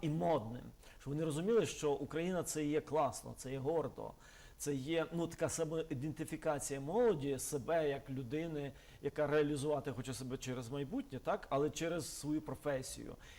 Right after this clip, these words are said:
і через те, що я є українець. Що вони хочуть для цього? Нам це дуже потрібно, тому що, ну, як людина, як режисер, як митець, він черпає імпульси з життя,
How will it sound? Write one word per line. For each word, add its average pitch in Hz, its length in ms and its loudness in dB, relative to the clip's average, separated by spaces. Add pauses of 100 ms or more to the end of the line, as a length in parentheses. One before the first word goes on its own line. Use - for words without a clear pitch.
(140)
і 160 100 -2
через 160 360 2
те, 202 200 2
що 165 140 0
я 151 160 4
є 165 120 4
українець. 131 680 -4
Що - 180 2
вони 240 120 2
хочуть 151 320 -4
для 117 80 -6
цього? - 220 -10 (460)
Нам 208 140 0
це 262 120 0
дуже 220 200 0
потрібно, 277 420 0
тому 196 240 0
що, 175 300 0 (480)
ну, 185 360 2
як 135 200 -4
людина, 165 440 4
як 147 160 2
режисер, 151 500 0
як 131 120 2
митець, 151 460 0
він 190 260 0 (460)
черпає 160 1120 4
імпульси 143 880 0
з 117 80 -4
життя, 123 520 -4